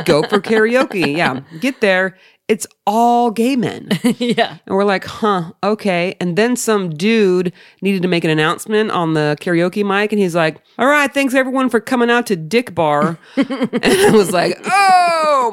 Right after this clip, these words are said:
Speaker 1: my God, that explains it.
Speaker 2: Mm-hmm.
Speaker 1: It's Dick, not
Speaker 2: You know,
Speaker 1: Dyke."
Speaker 2: they really need to be a little, um, less subtle with the name.
Speaker 1: Yeah.
Speaker 2: Yeah, I'm not sure what's going on there.
Speaker 1: I mean, you and I don't have dicks, but we had a great time.
Speaker 2: <laughs>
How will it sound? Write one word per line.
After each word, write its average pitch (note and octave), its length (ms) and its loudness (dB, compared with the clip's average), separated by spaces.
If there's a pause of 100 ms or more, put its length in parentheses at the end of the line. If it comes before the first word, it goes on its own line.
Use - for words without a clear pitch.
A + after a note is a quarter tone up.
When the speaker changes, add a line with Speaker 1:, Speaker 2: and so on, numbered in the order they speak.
Speaker 1:
my D#3+ 520 -4
God, D4 320 2
that A#3+ 180 2
explains C4+ 1040 0
it. E3 160 4
Speaker 2:
Mm-hmm. F#3 140 -2
Speaker 1:
It's E3+ 360 -4
Dick, - 480 -2 (160)
not A3 160 -2
Speaker 2:
You B3+ 60 0
know, A#3+ 100 0
Speaker 1:
Dyke." A2+ 400 -4
Speaker 2:
they A#3 220 -2
really B3+ 420 -2
need G3 320 -2
to F#3 100 -6
be E3+ 300 -2
a E3 80 0
little, E3 460 -2
um, C#3 440 -8
less D3 240 -10
subtle C3+ 560 -6
with B2+ 200 -8
the C3+ 80 -6
name. C3 580 -8 (380)
Speaker 1:
Yeah. A#2 420 -8 (180)
Speaker 2:
Yeah, D#3 280 -4
I'm B2+ 120 -6
not C#3 160 -8
sure D3 200 -10
what's - 180 -12
going C3+ 300 -10
on C3+ 180 -12
there. C3 240 -14 (420)
Speaker 1:
I - 60 -8
mean, G#3 320 0
you G#3 160 0
and G#3 80 4
I F#3 140 0
don't G3 320 -2
have F3 200 -2
dicks, C3+ 300 -4
but E3+ 80 -6
we F#3+ 100 -2
had E4+ 180 -4
a E4 60 0
great E3+ 400 -4
time. C#3+ 680 -8
Speaker 2:
<laughs> - 40 -20